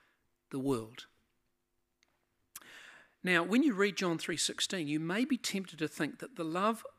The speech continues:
of God for the world is amazing because of the bigness of the world. After all, the world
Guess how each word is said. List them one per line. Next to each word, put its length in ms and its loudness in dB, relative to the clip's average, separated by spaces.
of 200 -6
God 300 0
for 100 -6
the 100 -2
world 680 2
is 180 4
amazing 680 2
because 300 0
of 100 2
the 60 4
bigness 720 6
of 160 -2
the 60 2
world. 300 4
After 260 2
all, 160 -2
the 60 -4
world 380 2